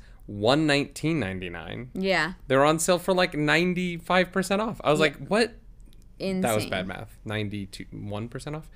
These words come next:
Speaker 1: Um,
Speaker 2: <laughs>
Speaker 1: wild. Yeah, truly wild, wild, wild.
Speaker 2: Yeah, and they're, they're perfect. The, I, I, you showed me them, and I was like, "Oh, you nailed it." <laughs> Like
Speaker 1: Yeah, 'cause even from, like, a color point of view, they don't really, they're not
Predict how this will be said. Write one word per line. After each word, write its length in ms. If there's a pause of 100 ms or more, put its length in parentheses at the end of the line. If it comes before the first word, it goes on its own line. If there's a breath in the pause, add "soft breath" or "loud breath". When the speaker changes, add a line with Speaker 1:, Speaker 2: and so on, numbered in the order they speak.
(360 soft breath)
Speaker 1:
Um, 400 (100)
Speaker 2:
<laughs> 100
Speaker 1:
wild. 640
Yeah, 220
truly 320
wild, 260
wild, 160
wild. 180 (360 loud breath)
Speaker 2:
Yeah, 320 (160)
and 200
they're, 100
they're 240
perfect. 640
The, 120
I, 220 (100)
I, 140 (140)
you 240
showed 240
me 80
them, 160
and 80
I 20
was 100
like, 220
"Oh, 600
you 240
nailed 480
it." 220
<laughs> 40
Like 300
Speaker 1:
Yeah, 240
'cause 180
even 160
from, 140
like, 160
a 80
color 440
point 280
of 60
view, 120
they 80
don't 240
really, 640
they're 140
not 260